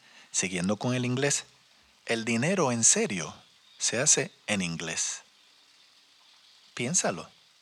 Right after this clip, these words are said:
Y piensa también en esto. Nuestros héroes, muchos de ellos son europeos o americanos. Por supuesto que tenemos muchos héroes latinos, pero siendo objetivo,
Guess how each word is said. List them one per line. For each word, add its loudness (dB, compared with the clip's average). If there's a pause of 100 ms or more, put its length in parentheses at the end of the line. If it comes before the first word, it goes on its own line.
(1160)
Y -6
piensa -2
también -4
en 0
esto. -2 (800)
Nuestros 0 (120)
héroes, -2 (380)
muchos 2
de 2
ellos 2
son 2 (540)
europeos -4 (680)
o 2
americanos. -2
Por 6
supuesto -4
que -8
tenemos -2
muchos -2
héroes -2
latinos, -2 (520)
pero 0 (640)
siendo 0
objetivo, -2